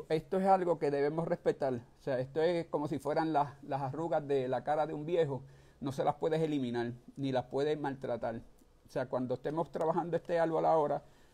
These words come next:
no podemos tocar el árbol, ni podemos agarrar el árbol por, por su tronco, por su base, porque vamos a desbaratar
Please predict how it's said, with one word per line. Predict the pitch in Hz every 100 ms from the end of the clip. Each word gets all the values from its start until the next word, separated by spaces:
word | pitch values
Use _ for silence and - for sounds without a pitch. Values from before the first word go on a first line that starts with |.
| -
no | 139 147 139
podemos | 156 156 160 -
tocar | 147 139 143 147 - - -
el | - 139
árbol, | 143 143 127 127 135 -
ni | 139 139
podemos | 135 123 135 147
agarrar | 160 151 135 147
el | 139
árbol | 139 143 143
por, | 135 131
por | 127 - 139
su | 147
tronco, | 151 147 151 151 165
por | 131
su | -
base, | 147 120 165
porque | - 135
vamos | 123 117 127
a |
desbaratar | 135 131 131 135 147